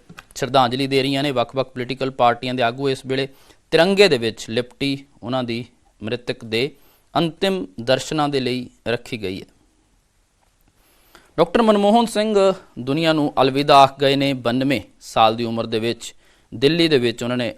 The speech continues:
ਆਖਰੀ ਸਾਹ ਲਏ। ਸੋਗ ਦੀ ਲਹਿਰ ਰਾਸ਼ਟਰਪਤੀ,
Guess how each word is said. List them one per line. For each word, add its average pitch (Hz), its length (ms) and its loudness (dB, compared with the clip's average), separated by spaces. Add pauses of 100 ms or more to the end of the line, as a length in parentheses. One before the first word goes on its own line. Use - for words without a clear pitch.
ਆਖਰੀ 107 440 -2 (300)
ਸਾਹ 127 380 2
ਲਏ। 123 220 -2 (540)
ਸੋਗ 156 380 -2
ਦੀ 151 160 -2
ਲਹਿਰ 143 420 2 (720)
ਰਾਸ਼ਟਰਪਤੀ, 190 720 4